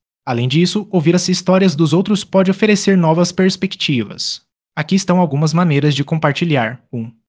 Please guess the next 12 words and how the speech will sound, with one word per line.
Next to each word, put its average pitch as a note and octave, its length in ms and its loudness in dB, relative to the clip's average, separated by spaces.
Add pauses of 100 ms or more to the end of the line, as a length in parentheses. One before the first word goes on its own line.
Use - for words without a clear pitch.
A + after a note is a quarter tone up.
(200)
reuniões F#3 460 4
semanais. C#3+ 600 0 (100)
Reserve D#3+ 420 2
um F#3 80 2
tempo G3 260 0
para G3 200 0
discutir G3+ 580 0
suas G#3 220 0
reflexões F3 760 -2
e D#3+ 100 0
aprendizados. C3 1000 -2 (260)
Dois, C3 460 0